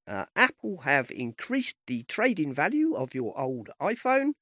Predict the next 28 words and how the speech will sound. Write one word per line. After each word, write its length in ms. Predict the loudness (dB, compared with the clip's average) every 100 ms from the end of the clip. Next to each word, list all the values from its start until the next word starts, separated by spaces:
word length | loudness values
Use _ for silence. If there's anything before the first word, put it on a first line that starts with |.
| _
uh, 140 | -2 -2
against 400 | 2 2 2 -2
a 60 | -2
new 240 | 0 0
X 260 | 0 -2 0
R 260 | 2 2 0
or 220 | -6 -6 -2
X 260 | -2 -2 -14 _ 2
S. 360 | 2 0 -8 -14 _ _
And, 340 | 8 8 8
of 140 | 2 2
course, 320 | 2 2 0 2
Apple, 380 | 2 2 -4 0
as 220 | 2 2
always, 480 | 0 2 2 0 -4 0
are 180 | 0 0
supporting 680 | -4 -4 -4 -2 -2 -4 -8
the 260 | -6 -6 -2
anti-AIDS 1040 | -2 -2 -4 -8 -8 -6 -6 -6 -8 -8 -10 _ _
effort. 400 | 0 0 -8 -12 _ -20 -20 _ _
Uh, 260 | 6 8 8 6 _
so, 440 | -12 2 8 8 6 _ _
this 440 | 0 2 2 2
week, 420 | 2 2 -4 -20 _ _ _ _
our 200 | 6 6
guest 460 | 8 8 8 4 -4
is 340 | 0 2 0 -2 2
Alex 480 | 4 2 0 -6